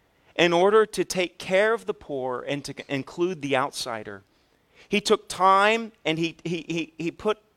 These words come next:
he put effort in building ties of relationships, uh, of a relationship with Ruth and, and no doubt with others. And he, and we're going to see that down the road, right, in chapters three and four, how he, he pays the cost of her own provision out of his own pocket.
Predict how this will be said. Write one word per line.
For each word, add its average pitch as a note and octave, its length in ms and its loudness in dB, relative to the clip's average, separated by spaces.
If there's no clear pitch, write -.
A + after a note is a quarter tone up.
he F3 140 -12
put - 280 -4
effort F#3+ 460 2
in E3 180 2
building A3 400 6
ties G#3 560 4
of E3+ 140 2
relationships, E3 920 0
uh, E3+ 100 6
of E3 200 2
a E3+ 80 -2
relationship F3+ 640 2
with D3+ 160 -2
Ruth F#3+ 320 4
and, E3+ 180 -2
and F#3 200 0
no G3+ 100 6
doubt G3+ 300 2
with F3+ 200 -2
others. D3 580 2
And F#3+ 140 6
he, F#3 160 4
and F#3 160 2
we're F#3+ 120 2
going A3+ 200 4
to G3+ 60 4
see A3+ 260 0
that F3 340 6
down G3 220 8
the F#3 80 0
road, G3 160 4
right, F3 160 8
in E3+ 60 -8
chapters D#3+ 340 -2
three G#3 240 6
and F#3+ 80 0
four, F#3+ 220 4
how F3+ 180 6
he, F3 180 -4
he F#3 140 2
pays A3 500 6
the G#3 100 0
cost G3+ 440 6
of E3+ 160 2
her F3+ 260 -2
own A3 300 2
provision F3+ 580 4
out F3 200 6
of F3 100 2
his F3+ 220 0
own G#3+ 180 0
pocket. G3 480 0